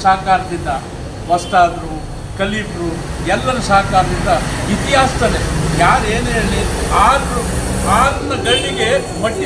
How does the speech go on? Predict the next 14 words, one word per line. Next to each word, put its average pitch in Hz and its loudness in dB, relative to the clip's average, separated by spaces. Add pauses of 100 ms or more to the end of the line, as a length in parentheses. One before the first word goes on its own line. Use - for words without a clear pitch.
ತಂದದ್ದು 240 -4
ಇತಿಹಾಸದಲ್ಲಿ 240 -2 (140)
ಯಾವುದೂ 220 0
ಇಲ್ಲ. 185 -4 (680)
ಐದನೇ 262 0 (120)
ಗಡಿ 220 0 (100)
ಪೂಜೆ 226 -2 (120)
ಮಾಡ್ತಾ 196 -2
ಇರ್ತಕ್ಕಂಥ 196 -4 (120)
ಒಂದು 175 -4
ಇತಿಹಾಸ 240 2 (120)
ಇದೆ. 143 -6 (680)
ನಮ್ಮದು 233 0 (580)
ಪೈಲ್ವಾನ್ 247 2